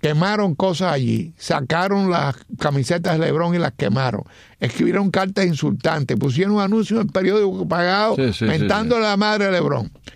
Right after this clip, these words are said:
Speaker 1: LeBron se ha ido aquí y le hemos dado las gracias por los cuatro años.
Speaker 2: Exactamente.
Speaker 1: No había una, una camiseta quemada, no había nada de eso.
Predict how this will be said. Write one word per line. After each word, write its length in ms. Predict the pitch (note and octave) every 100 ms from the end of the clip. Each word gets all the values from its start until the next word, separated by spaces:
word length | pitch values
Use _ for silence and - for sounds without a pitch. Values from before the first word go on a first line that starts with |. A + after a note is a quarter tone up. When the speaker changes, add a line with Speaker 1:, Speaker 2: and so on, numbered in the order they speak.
| - - - -
Speaker 1:
LeBron 380 | A#2 D#3 G#3+ F#3
se 100 | A3
ha 20 |
ido 120 | G#3
aquí 340 | F#3 G#3+ A3 -
y 100 | -
le 80 | C3+
hemos 180 | D3 D3+
dado 160 | D#3+ D#3+
las 140 | C#3
gracias 360 | C#3+ D3+ C#3+ C3
por 80 | A#2
los 100 | A2+
cuatro 420 | - B2 B2 G#2+
años. 260 | F#2 F#2+ G#2
Speaker 2:
Exactamente. 560 | G2+ A2 F#2+ G2 F2
Speaker 1:
No 120 | C3
había 200 | D3+ F3+
una, 240 | E3+ E3+ E3+
una 320 | D#3+ D#3 D#3+
camiseta 480 | D#3 C#3 C3 C#3 C3+
quemada, 720 | A#2+ D#3 A3 A3 G#3+ G3 F#3+
no 140 | C#3+
había 240 | C3+ C3 B2+
nada 240 | A#2+ C#3
de 160 | G#3+ A#3
eso. 320 | G3+ G3+